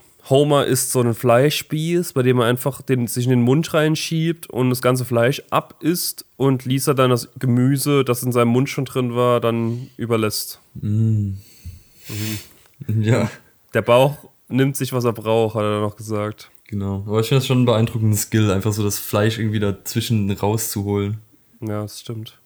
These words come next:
Speaker 2: Das ist schon krass. Ja, jedenfalls braucht Homer dann kurz Luft nach diesem, äh, Balanceakt <laughs> und, äh,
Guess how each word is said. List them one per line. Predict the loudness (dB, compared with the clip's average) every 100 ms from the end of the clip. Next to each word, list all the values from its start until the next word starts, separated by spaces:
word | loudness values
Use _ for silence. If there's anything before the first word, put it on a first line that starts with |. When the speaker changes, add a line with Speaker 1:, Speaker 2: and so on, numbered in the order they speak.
| _
Speaker 2:
Das | -12 -8
ist |
schon | -6
krass. | -6 -6 -6 -8 _ _ _ -6
Ja, | -2 0
jedenfalls | 0 0 2 2 0 -8 _ _ -6
braucht | -4 0
Homer | 0 2
dann | 0
kurz | 0 0
Luft | 4 2 2
nach | 0 0
diesem, | 2 2 2 0 -8 _ _ _ 0
äh, | 2
Balanceakt | 4 4 6 4 2 0 -2 -2 -6 -8 -16 -20 -6
<laughs> | -2 4
und, | 4 4 2 -4 -14 -14 -10 -4
äh, | 2 4 4